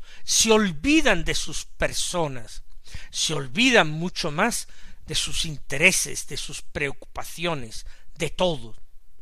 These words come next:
Se convierten en pura mirada contemplativa. Viven un éxtasis, y un éxtasis lleno de consolación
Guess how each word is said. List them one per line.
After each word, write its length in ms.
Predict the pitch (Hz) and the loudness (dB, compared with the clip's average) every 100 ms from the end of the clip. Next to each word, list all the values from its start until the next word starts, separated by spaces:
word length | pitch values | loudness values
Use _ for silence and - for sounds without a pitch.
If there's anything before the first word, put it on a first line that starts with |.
| - - - - - - | -12 -12 -12 -10 -10 -8
Se 220 | - - - | 2 2 2
convierten 960 | - 147 131 156 214 220 - 240 240 - - - | -2 -2 -2 4 6 6 2 0 0 -2 -4 -4
en 260 | - 151 139 - | -4 -6 -6 -6
pura 440 | - 285 285 285 277 - - | 4 6 6 4 0 -10 -12
mirada 680 | 147 143 123 160 175 151 165 - - - | -8 -6 4 8 8 6 -4 -6 -6 -6
contemplativa. 1120 | - 160 156 - 151 139 143 139 143 123 113 - - - | -4 -4 -2 -4 -4 -2 0 0 0 -4 -4 -6 -6 -12
Viven 640 | 143 123 247 254 277 269 - - - | -8 4 6 6 4 2 -4 -12 -6
un 280 | 202 190 180 - - | -2 -2 -2 -4 4
éxtasis, 840 | - - - - 269 233 - - | 4 12 12 12 10 6 4 0
y 140 | - 196 | 2 0
un 260 | 214 190 - | 2 2 4
éxtasis 800 | 220 - - - - 240 220 - - - - 143 | 4 8 6 6 0 0 2 0 0 -8 -6 0
lleno 240 | 175 180 180 | 2 2 0
de 100 | 180 | -4
consolación 1080 | - 175 165 - 170 151 - 175 135 117 | -4 -4 -4 -4 -2 -2 -2 -2 -2 -4